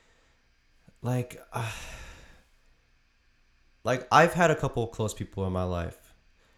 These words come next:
but there's times where I felt very alone, you know? And,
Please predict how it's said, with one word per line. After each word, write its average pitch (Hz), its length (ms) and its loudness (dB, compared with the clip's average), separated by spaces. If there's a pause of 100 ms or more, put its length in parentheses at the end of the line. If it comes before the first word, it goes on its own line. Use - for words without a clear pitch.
(320)
but 120 240 -2
there's 135 240 -2
times 135 460 0
where 107 160 -2
I 110 140 2
felt 104 420 -4
very 92 200 -2
alone, 92 480 -4 (240)
you 92 120 -4
know? 87 280 -6 (520)
And, 92 580 -4